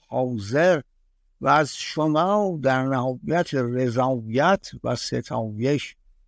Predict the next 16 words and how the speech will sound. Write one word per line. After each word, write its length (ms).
و 340
طفل 480
صغیر 760
را 500
که 100
از 300
پستان 760
محبت 680
الله 600
شیرمست 840
است، 460
دو 140
طرف 440
رویش 680
را 300
از 260